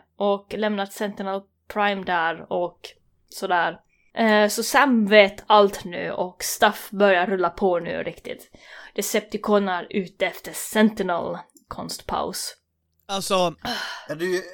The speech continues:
Speaker 3: det är här det bara spårar
Speaker 1: Ja, det är
Speaker 3: ur.
Speaker 1: nu det börjar spåra ut.
Speaker 2: Okej, okej.
Speaker 1: Mm.
Speaker 2: Jag jobbar för en organisation som jobbar med Autobots och jag vet inte vem Sam Witwick är.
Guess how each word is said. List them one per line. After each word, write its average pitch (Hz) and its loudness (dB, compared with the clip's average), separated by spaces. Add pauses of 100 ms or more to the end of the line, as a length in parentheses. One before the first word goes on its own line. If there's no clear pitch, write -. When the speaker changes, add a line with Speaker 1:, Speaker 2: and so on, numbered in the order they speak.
Speaker 3:
det 190 -6
är 175 -2
här 165 2
det 165 -6
bara 151 4
spårar 131 -2
Speaker 1:
Ja, 214 6
det 220 2
är 220 8
Speaker 3:
ur. 214 4
Speaker 1:
nu 202 0
det 196 -4
börjar 190 -4
spåra - -6
ut. 226 -10
Speaker 2:
Okej, 226 0
okej. 170 -6 (220)
Speaker 1:
Mm. 226 -2 (300)
Speaker 2:
Jag 269 0
jobbar 285 0
för 175 -2
en 170 -6
organisation 165 -8
som 160 -10
jobbar 165 -4
med 135 -8
Autobots 127 -6
och 156 -8
jag 175 -2
vet 170 -4
inte 165 -8
vem 139 -10
Sam 135 -6
Witwick 143 -10
är. 123 -8